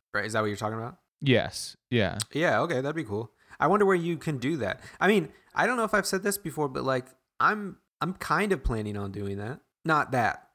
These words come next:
Speaker 1: but close.
Speaker 2: What are you doing?
Speaker 1: <laughs> I'm gonna, I'm gonna take a class,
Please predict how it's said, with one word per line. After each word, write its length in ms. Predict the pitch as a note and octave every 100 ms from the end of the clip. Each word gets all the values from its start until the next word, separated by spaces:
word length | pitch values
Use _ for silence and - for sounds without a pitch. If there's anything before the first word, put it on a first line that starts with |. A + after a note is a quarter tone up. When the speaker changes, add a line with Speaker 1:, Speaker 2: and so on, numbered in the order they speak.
| _
Speaker 1:
but 220 | A#2 G#2+ - _ _ -
close. 600 | - D3 A#2 - - - _ - -
Speaker 2:
What 60 | C3+
are 40 |
you 80 | D#3+
doing? 360 | F3+ E3+ F#2+ A2 - - -
Speaker 1:
<laughs> 300 | _ - -
I'm 200 | D#3+ A#3+
gonna, 380 | G#3+ F#3+ F3 -
I'm 120 | D3+
gonna 160 | F#3+ F3
take 220 | F3 E3+
a 420 | D#3+ D#3 D3+ D3+ _ _ -
class, 640 | - C3+ B2 B2+ -